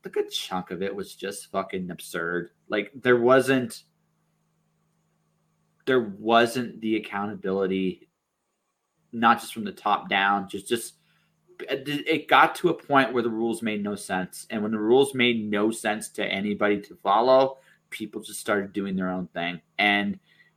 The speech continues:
and again, we're in a country that's big enough that you can't watch every nook and cranny. So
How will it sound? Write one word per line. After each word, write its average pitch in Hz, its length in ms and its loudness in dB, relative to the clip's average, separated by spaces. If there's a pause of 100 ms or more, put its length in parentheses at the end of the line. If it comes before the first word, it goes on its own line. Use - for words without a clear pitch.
(140)
and 117 260 4
again, 120 380 4 (160)
we're 131 140 4
in 131 80 0
a 117 40 0
country 123 460 -2
that's 107 320 -2 (140)
big 107 200 0
enough 87 460 0 (480)
that 101 500 6 (560)
you - 120 -20
can't 127 320 2
watch 101 320 0
every 98 240 -4
nook 98 260 -10
and 95 140 -10
cranny. - 1500 -8 (280)
So 113 840 4